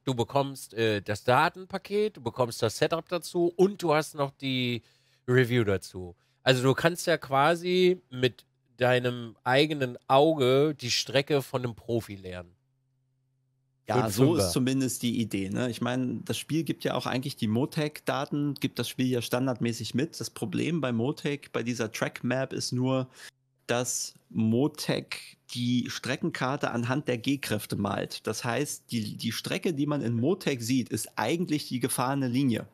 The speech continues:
Speaker 1: Ja.
Speaker 2: Man sieht sozusagen nicht, wie man sich im Verhältnis zu den Streckenbegrenzungen verhält. Das fehlt da einfach. Und ich glaube, da ist für f-, die meisten tatsächlich was zu lernen, so wie jetzt bei dir auch zu sehen war in Kurve eins,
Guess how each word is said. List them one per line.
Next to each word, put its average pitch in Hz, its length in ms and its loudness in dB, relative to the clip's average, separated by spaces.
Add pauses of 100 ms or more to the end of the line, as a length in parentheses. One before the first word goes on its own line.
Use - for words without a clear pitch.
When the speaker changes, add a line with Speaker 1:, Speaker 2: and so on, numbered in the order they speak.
(400)
Speaker 1:
Ja. 104 120 -4
Speaker 2:
Man 110 160 0
sieht 139 220 -2
sozusagen 131 360 0
nicht, 127 180 -2
wie 131 100 2
man 135 180 2
sich 127 200 -2
im - 100 -4
Verhältnis 120 640 -2
zu 127 160 -2
den 120 200 -2
Streckenbegrenzungen 113 840 -2
verhält. 104 400 -2
Das - 140 -4
fehlt 135 260 0
da 104 140 -4
einfach. - 520 -6 (360)
Und 107 160 -2
ich 107 100 -4
glaube, 120 320 0
da 120 140 0
ist 117 180 -2
für 113 220 -4
f-, - 260 -4 (320)
die 127 80 2
meisten 120 580 0 (320)
tatsächlich - 680 -4
was 117 180 -2
zu 123 100 -2
lernen, 107 360 2
so 107 160 0
wie 113 80 2
jetzt 110 200 -2
bei 107 120 0
dir 113 240 0
auch 110 80 -2
zu 113 180 -4
sehen 120 240 0
war 113 160 -2
in 110 140 -4
Kurve 113 260 0
eins, 123 480 0